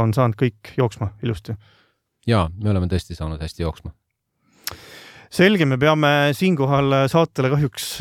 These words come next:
Speaker 1: joone alla tõmbama. Rääkisime siis Ensto Eesti arengutest, tehnoloogilistest arengutest, äh, samuti, äh, rohepöördest ja, ja vaatasime otsa ka natukene majanduse seisu,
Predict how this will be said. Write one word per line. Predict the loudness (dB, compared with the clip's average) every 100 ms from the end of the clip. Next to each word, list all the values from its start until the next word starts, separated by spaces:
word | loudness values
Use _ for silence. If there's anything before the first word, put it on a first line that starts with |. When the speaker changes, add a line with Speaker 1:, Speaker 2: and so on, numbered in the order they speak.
| 0 2 2
Speaker 1:
joone | 2 2
alla | 2 2
tõmbama. | 2 2 2 2 2 2 2
Rääkisime | 2 0 -2 0 0
siis | 0 -4 -2 0
Ensto | 2 2 0 0 0
Eesti | 0 -2 -4 -2 -2 -4 -10 _ _ _
arengutest, | 2 4 2 2 -2 -2 -4 0
tehnoloogilistest | 0 2 2 2 0 -2 -6 -2 0
arengutest, | 2 0 -4 -4 -4 -4 0
äh, | 2 4 2 2
samuti, | 2 0 0 _ -2 0 2
äh, | 2 2 2 2
rohepöördest | 4 4 4 4 2 2 -2 -6 -6 -2
ja, | 0 0 -2 -8 -20 -20 _ -2
ja | 2
vaatasime | 2 2 0 2 0
otsa | 0 -4 -4 0
ka | 0 2 2 0
natukene | 0 -2 -2 0 2
majanduse | 4 4 2 0 -2 0 0 -2 -4 _ -20 _ -8
seisu, | 0 0 2